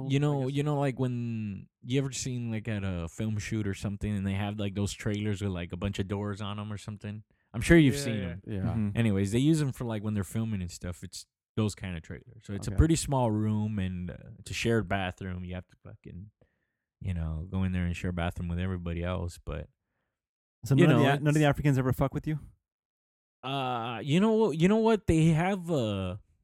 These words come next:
Speaker 1: they have a lot of respect for, for whites.
Speaker 4: Uh-huh.
Speaker 1: And, and I know I'm not, but there I'm considered white, you know? And they, uh, they have a lot of respect for you. So, the, you know, the, the, the ones that are, like, do-gooders,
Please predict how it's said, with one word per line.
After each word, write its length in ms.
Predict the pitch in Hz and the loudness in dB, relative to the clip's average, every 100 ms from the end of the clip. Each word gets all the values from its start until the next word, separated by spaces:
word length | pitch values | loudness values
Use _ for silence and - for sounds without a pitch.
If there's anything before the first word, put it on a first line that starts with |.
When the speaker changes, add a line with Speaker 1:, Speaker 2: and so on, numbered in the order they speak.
| _ _ _ - _ - | _ _ _ -20 _ -2
Speaker 1:
they 60 | |
have 200 | 135 170 | 0 2
a 60 | 175 | 2
lot 140 | 143 | 2
of 80 | 143 | 2
respect 520 | 113 - - 113 110 | 0 -4 -6 -8 -8
for, 440 | - 92 85 82 - _ _ | -8 -6 -6 -6 -12 _ _
for 140 | - 95 | -8 -4
whites. 560 | 92 85 95 - - _ _ _ - | -2 -2 -6 -14 -20 _ _ _ -2
Speaker 4:
Uh-huh. 260 | 104 98 | 0 2
Speaker 1:
And, 100 | 92 | 0
and 200 | 85 104 | -2 -4
I 80 | 101 | -4
know 200 | 104 104 | -2 -2
I'm 120 | 98 | -2
not, 280 | 104 98 - - | -4 -4 -6 -10
but 140 | 98 - | -10 -2
there 180 | 101 | 0
I'm 100 | 104 | 0
considered 520 | 95 104 - 104 95 98 | -2 -8 -8 -10 -8 -4
white, 280 | 95 90 - | -2 -4 -6
you 160 | - 101 | -10 -8
know? 220 | 107 113 _ _ _ _ | -6 -8 _ _ _ _
And 220 | 107 107 | -2 0
they, 400 | 110 104 101 92 92 | 0 0 -2 -4 -8
uh, 180 | 90 - 127 _ _ _ _ | -8 -12 -18 _ _ _ _
they 60 | 113 | 2
have 200 | 127 135 | 4 4
a 20 | |
lot 80 | 123 | 2
of 60 | |
respect 360 | 107 - 110 101 | 0 -2 -4 -4
for 100 | - | -8
you. 160 | 87 90 | -6 -6
So, 200 | - 117 | -8 -8
the, 200 | 123 107 | -8 -6
you 140 | 127 | -4
know, 140 | 123 117 | -4 -2
the, 180 | 123 | -4
the, 280 | 127 127 82 - - | -2 -4 -6 -14 -6
the 80 | 139 | -2
ones 200 | 165 185 | 2 4
that 80 | 180 | 4
are, 160 | 131 | 4
like, 260 | 117 110 95 | 2 0 0
do-gooders, 800 | 120 123 123 135 135 131 127 | 2 0 0 -4 -2 -4 -6